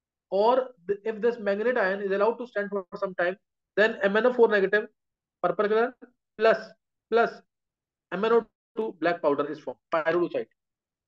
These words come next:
ये बनता है, ये याद रख लेना। ग्रीन कलर का compound है, slightly acidic medium में कुछ time तक पड़ा रहेगा, or if it is allowed only to stand for some time, then it will form, then it will disproportionate to form,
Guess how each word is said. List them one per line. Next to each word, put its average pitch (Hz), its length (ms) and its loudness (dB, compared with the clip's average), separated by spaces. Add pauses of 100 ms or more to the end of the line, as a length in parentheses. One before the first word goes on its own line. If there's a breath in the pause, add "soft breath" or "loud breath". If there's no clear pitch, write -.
(720)
ये 196 80 -2
बनता 165 240 -4
है, 143 140 -4 (120)
ये 208 100 2
याद 214 160 4
रख 202 60 0
लेना। 220 320 -4
ग्रीन 226 380 -6
कलर 226 200 -2
का 226 60 -2
compound 208 320 -2
है, 214 200 -6 (160)
slightly 196 340 -4
acidic 220 220 0
medium 208 260 -8
में 214 180 -8 (160)
कुछ 202 120 -6
time 208 160 -2
तक 208 100 -4
पड़ा 202 160 4
रहेगा, 196 420 2 (280)
or 220 120 2
if 226 80 2
it 240 100 -6
is 220 120 -4
allowed 208 300 2
only 202 340 -4 (340)
to 196 80 -12
stand 214 240 -4
for 220 120 -2
some 190 160 -6
time, 156 220 -2 (420)
then 202 100 0
it 220 140 0
will 226 140 -2 (100)
form, 202 200 0 (360)
then 208 140 2
it 202 100 -4
will 233 120 0 (140)
disproportionate 208 640 -2 (300)
to 214 80 2
form, 202 320 0